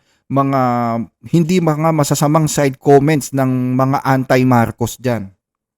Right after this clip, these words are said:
Eto pa isa. Ang sabi dito, "Amy Marcos, sensational accusation say more about political drama than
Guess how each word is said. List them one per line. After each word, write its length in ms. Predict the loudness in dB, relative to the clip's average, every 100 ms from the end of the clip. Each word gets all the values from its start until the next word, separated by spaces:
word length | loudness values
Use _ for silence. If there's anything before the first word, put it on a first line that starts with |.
| _
Eto 320 | -2 -2 0 -2
pa 160 | -2
isa. 340 | -2 -2 -2 -4
Ang 140 | -2
sabi 240 | -2 -2
dito, 400 | -2 -4 0 0 2
"Amy 300 | 0 0 0
Marcos, 560 | 2 2 2 2 0 2
sensational 720 | 0 0 0 0 0 0 0
accusation 880 | -2 -2 -2 0 0 0 2 0 0
say 320 | 0 2 4
more 320 | 4 2 2
about 320 | 0 2 0 0
political 560 | -2 -2 -4 -2 -2
drama 480 | 2 2 2 2 0
than 260 | 0 0